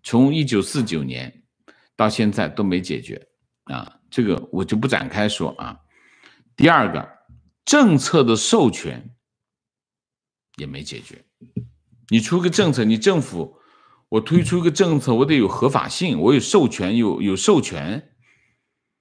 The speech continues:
他想干他想干的事情，又不想被制约，就，就只干不说，就这样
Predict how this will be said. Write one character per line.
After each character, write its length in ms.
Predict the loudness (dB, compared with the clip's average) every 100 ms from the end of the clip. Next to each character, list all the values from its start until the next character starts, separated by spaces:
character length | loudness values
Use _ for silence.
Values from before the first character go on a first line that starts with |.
| -8
他 100 | -2
想 220 | 0 0
干 160 | 0 0
他 160 | 0 -2
想 200 | -2 -2
干 160 | -2
的 120 | -2
事 160 | -4 -8
情， 200 | -10 -14 _ _ _ _ _ _ _ _ _ 0
又 120 | 2
不 160 | 2 2
想 240 | -2 -2
被 160 | 0 -2
制 240 | -2 -4
约， 320 | -2 -4 -8 _ _ _ _ _ _ -6
就， 200 | -4 -4 -10 _ _ _ _ _ _
就 140 | -4 -4
只 200 | -4 -6
干 240 | -6 -6
不 80 | -10
说， 360 | -14 -14 -16 _ _ _ _ _ _ _ _ _
就 140 | -10
这 140 | -6
样 100 | -6